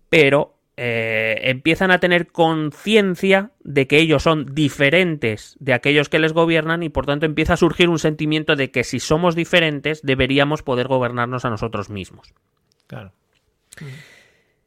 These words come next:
Speaker 1: En este caso, como también como en casi todos los nacionalismos, si te acuerdas lo hablábamos en el nacionalismo catalán,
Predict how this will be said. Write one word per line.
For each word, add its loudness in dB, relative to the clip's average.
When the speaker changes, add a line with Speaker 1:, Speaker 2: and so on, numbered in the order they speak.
Speaker 1:
En -2
este 2
caso, 2
como 4
también 6
como 4
en 0
casi 2
todos 6
los 2
nacionalismos, 0
si -16
te -4
acuerdas 0
lo -2
hablábamos 0
en -4
el -4
nacionalismo -6
catalán, -2